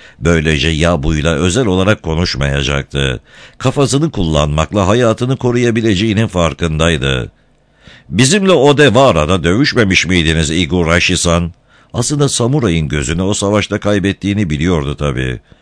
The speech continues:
"Evet efendim, bu şerefe eriştim. Lord Yabu'nun yanında sağ kanatta çarpıştım." "Savaşın en hareketli olduğu yerdeydiniz yani. Size ve efendinize çok teşekkür borçluyum."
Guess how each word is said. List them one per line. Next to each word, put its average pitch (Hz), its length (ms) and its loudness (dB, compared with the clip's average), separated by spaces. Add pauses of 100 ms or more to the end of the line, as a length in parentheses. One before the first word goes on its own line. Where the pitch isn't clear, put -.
(420)
"Evet 139 260 0
efendim, 71 480 -2
bu 120 120 0
şerefe 117 400 0
eriştim. 82 580 -2 (280)
Lord 127 280 4
Yabu'nun 147 420 0
yanında 120 420 0
sağ 151 280 0
kanatta 85 440 -4
çarpıştım." 71 760 -4 (800)
"Savaşın 76 500 0
en 127 200 2
hareketli 117 540 2
olduğu 117 420 2
yerdeydiniz 90 800 2
yani. 71 440 -2 (180)
Size 87 380 0
ve 87 80 4
efendinize 82 680 0
çok 147 280 0
teşekkür 110 540 0
borçluyum." 73 680 -4